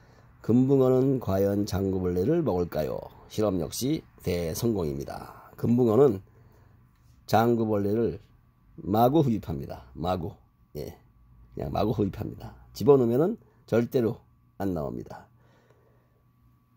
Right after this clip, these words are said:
아마 좀 더 안정시켰으면은 훨씬 잘 먹었을 것 같습니다. 어쨌든 간에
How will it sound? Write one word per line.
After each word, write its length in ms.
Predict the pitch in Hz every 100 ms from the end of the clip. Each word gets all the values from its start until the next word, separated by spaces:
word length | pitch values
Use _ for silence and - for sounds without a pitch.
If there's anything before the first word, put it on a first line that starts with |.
| _ _ _ _ _ _ _ _ -
아마 200 | 92 98
좀 240 | 107 151 143
더 80 |
안정시켰으면은 920 | 117 90 107 104 - 107 87 92 104
훨씬 300 | 101 139 131
잘 180 | 117 147
먹었을 320 | 90 82 -
것 80 | -
같습니다. 640 | 113 - 104 - - - _ _ _ _ _ _ _ _ _ -
어쨌든 380 | - 78 -
간에 580 | 64 60 101 165 185 190